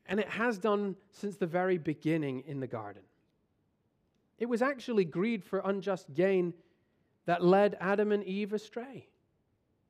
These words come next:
Satan whispered to them, "Come, join, take, eat.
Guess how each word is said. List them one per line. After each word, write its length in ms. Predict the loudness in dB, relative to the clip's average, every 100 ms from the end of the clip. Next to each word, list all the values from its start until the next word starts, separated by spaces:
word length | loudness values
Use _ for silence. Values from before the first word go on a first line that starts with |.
| _ _ _ _ _
Satan 540 | -8 2 4 4 2 4
whispered 400 | 2 2 0 0
to 100 | 0
them, 200 | -2 -4
"Come, 400 | -4 -2 -2 -6 _ _ _ _ _ _ _ _ _ _ -8
join, 380 | 0 0 0 -4 _ _ _ _ _
take, 520 | -2 6 6 6 -2 -10
eat. 400 | -2 -2 -2 -8